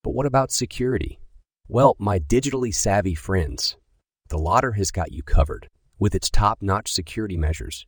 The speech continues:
you can rest assured that measures, you can rest assured that your personal and financial information is safe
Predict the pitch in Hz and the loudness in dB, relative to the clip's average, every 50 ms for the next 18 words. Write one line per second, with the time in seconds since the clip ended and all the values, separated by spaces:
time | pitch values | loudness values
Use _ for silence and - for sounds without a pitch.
0 | _ 92 104 - - 87 - 104 117 127 - - 107 - - 120 120 123 120 98 | _ -4 0 0 0 0 0 0 -2 -2 -4 -6 -8 -6 -4 -2 -2 -2 -2 -2
1 | 82 78 82 87 87 - 90 82 - 82 80 - - 76 69 69 90 104 - - | -4 -2 -2 -2 -2 -2 -4 -4 -4 -6 -6 -4 -4 -4 -4 -2 -2 -4 -4 -6
2 | - 110 - - 113 107 104 98 - 87 80 87 - - - 110 107 - - 107 | -8 -10 -10 -8 -4 -4 -4 -4 -4 -6 -8 -2 2 2 2 2 0 -2 -4 -2
3 | 95 - - 87 82 73 - 80 78 92 101 104 - 90 90 87 80 - 80 76 | -4 -2 -4 -6 -4 -2 -2 -2 -2 -2 -2 -4 -6 -6 -6 -4 -4 -4 -4 -2
4 | 78 82 - - 78 76 - 85 82 - - - 90 90 87 - - | -2 -4 -4 -6 -6 -6 -4 -2 -2 -2 -2 -2 -2 -4 -6 -6 -12